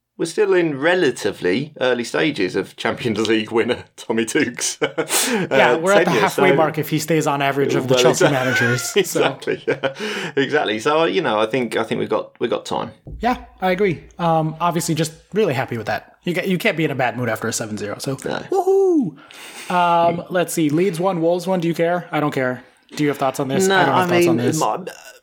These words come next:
Speaker 1: I will keep it incredibly brief. Uh, it was, it was a s-, uh, a penalty that saved Leeds from going down to Wolves. I do wonder about them at the minute because I think I read somewhere that last week's game,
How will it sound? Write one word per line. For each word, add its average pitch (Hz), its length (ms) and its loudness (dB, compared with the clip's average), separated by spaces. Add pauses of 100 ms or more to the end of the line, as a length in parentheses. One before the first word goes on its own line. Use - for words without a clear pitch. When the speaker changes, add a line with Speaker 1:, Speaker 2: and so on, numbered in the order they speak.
Speaker 1:
I 135 100 2
will 127 140 0
keep 120 220 -2
it 113 40 4
incredibly 117 480 -2
brief. 117 640 0
Uh, 101 180 0
it - 160 0
was, 120 460 0 (100)
it - 140 -4
was 110 140 0
a 113 60 2
s-, - 640 -4
uh, - 60 -14 (320)
a - 120 -6
penalty 123 400 -2
that - 140 -2
saved 123 460 -2
Leeds 117 340 0
from 113 160 -2
going 110 300 0
down 113 280 0
to 107 140 -6
Wolves. 117 360 0 (560)
I 127 120 -2
do 160 360 0
wonder 131 400 0
about 98 300 0
them 104 80 -6
at 82 80 -4
the 104 60 -6
minute 117 280 0
because 123 400 -2 (560)
I - 120 -2
think 180 420 -4
I 190 40 2
read 160 240 0
somewhere 151 240 0
that 123 100 0
last 139 480 0
week's 123 360 -2
game, 113 580 0